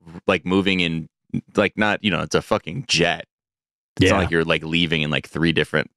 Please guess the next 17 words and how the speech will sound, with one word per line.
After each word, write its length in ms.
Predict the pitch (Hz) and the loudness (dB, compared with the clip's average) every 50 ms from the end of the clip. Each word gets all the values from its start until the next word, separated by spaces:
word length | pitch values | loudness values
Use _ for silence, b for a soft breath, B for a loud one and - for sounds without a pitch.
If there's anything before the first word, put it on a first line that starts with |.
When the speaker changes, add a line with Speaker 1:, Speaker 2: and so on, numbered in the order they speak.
| _ - | _ -2
Speaker 1:
fucking 240 | 85 76 - - - | -2 -2 -4 -6 -6
Suburbans 640 | - - 76 - 76 78 78 78 67 65 67 76 | -2 -2 0 0 2 0 0 0 -2 -6 -4 -4
that 140 | 76 73 - | -4 -2 0
go 120 | - 78 71 | 0 0 0
in 200 | 71 76 73 - | 0 -4 -6 -4
different 300 | - 82 - - 76 - | -4 -2 -2 -2 -4 -4
directions. 460 | - 69 64 76 76 - - 65 - - | -2 -2 0 0 -2 -4 -8 -12 -8 -10
You're 80 | - | -6
like, 80 | 85 98 | -2 -2
"Which 160 | 143 160 165 | -2 0 0
one 180 | 175 180 175 180 | 0 -2 -2 -4
is 120 | 175 151 | -6 -6
she 220 | - 165 175 196 | -4 -2 0 0
in?" 240 | 214 151 107 104 - _ _ _ _ _ _ _ _ _ _ _ - | 0 0 -2 -4 -6 _ _ _ _ _ _ _ _ _ _ _ 0
Speaker 2:
Yeah. 60 | 104 | 2
Speaker 1:
It's 40 | 98 | 4
like, 200 | 117 104 - 95 | 4 2 0 -4